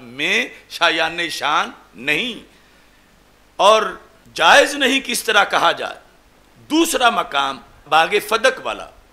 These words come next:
इस पर जो आगे बढ़ते हैं तो कहते हैं, "हम तो खुद बागे फदक बयान करते हैं, हमने तो कभी ऐसा नहीं कहा।"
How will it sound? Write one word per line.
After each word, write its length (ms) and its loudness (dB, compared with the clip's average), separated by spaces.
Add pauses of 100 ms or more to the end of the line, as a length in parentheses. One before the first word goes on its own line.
(120)
इस 180 -4
पर 240 -4 (200)
जो 160 -10
आगे 260 -2
बढ़ते 320 -8
हैं 120 -8
तो 100 -12
कहते 240 -12
हैं, 80 -12
"हम 140 -16
तो 300 -14 (300)
खुद 220 -4
बागे 260 -2
फदक 320 -8
बयान 280 -6
करते 260 -10
हैं, 80 -12
हमने 140 -18
तो 120 -12
कभी 240 -8
ऐसा 220 -8
नहीं 160 -12
कहा।" 140 -6